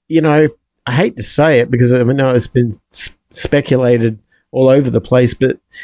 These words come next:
since the passing of Steve Jobs, Apple haven't done squat. And somebody's gotta call them on that. And I think that because of that, Google sees an opportunity to come out with a like-priced phone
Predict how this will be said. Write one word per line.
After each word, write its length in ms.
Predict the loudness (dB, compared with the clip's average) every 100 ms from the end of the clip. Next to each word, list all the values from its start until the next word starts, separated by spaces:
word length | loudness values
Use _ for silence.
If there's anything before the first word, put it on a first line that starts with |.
| -16
since 300 | -4 -2 -2
the 80 | -4
passing 440 | -2 0 0 0 0
of 80 | -2
Steve 360 | 0 2 2
Jobs, 600 | 2 0 0 -4 -4 -6 -8
Apple 360 | -8 -6 -2 0
haven't 320 | 0 -2 -2
done 240 | -2 0
squat. 760 | 0 -2 -2 0 0 -2 -12 -20 _ _ _ _ _ _ _ _
And 360 | -2 0 -2 -6
somebody's 420 | -4 0 -2 -2
gotta 200 | -2 -2
call 320 | 0 0 2
them 140 | 0 0
on 140 | 0
that. 260 | 0 0 -2
And 140 | 0
I 60 | 0
think 260 | 0 -2 -2
that 140 | -4
because 400 | -4 -4 -2 0
of 140 | 0 2
that, 320 | 0 0 -2
Google 320 | -2 0 -2
sees 400 | 0 2 2 2
an 80 | 0
opportunity 840 | -2 -8 -2 0 2 2 0 0 -8 -20 -8
to 120 | -6
come 260 | -2 -2 0
out 220 | -2 -2
with 300 | 2 2 2
a 360 | 0 2 0 -4 _ _
like-priced 920 | -4 0 0 -2 -6 -6 -2 -2 -4 -6
phone 560 | -2 0 2 0 -2